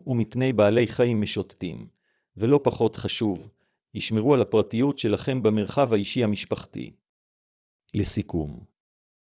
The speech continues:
אם עד היום התלבטתם לגבי סוג הגדרות שתבחרו לבית שלכם,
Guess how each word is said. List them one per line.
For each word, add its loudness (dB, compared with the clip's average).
אם 2
עד 2
היום 4
התלבטתם 0
לגבי 2
סוג 0
הגדרות 0
שתבחרו -4
לבית 4
שלכם, -6